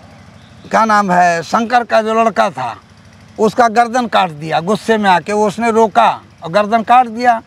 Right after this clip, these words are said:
और तीनों लोक का मालिक, त्रिनेत्रधारी, तीनों लोक को देखने वाला, वो इतना बेहुदा हो गया कि अपने ब-, बेटे के, अ, अ, सर नहीं देख पाया। ये सब झूठ की दुकानें हैं।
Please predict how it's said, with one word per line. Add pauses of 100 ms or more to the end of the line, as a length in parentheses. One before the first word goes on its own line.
(520)
और
तीनों
लोक
का
मालिक, (600)
त्रिनेत्रधारी,
तीनों
लोक
को
देखने
वाला, (500)
वो
इतना
बेहुदा
हो
गया
कि
अपने
ब-,
बेटे
के,
अ,
अ,
सर
नहीं
देख
पाया। (500)
ये
सब
झूठ
की
दुकानें
हैं।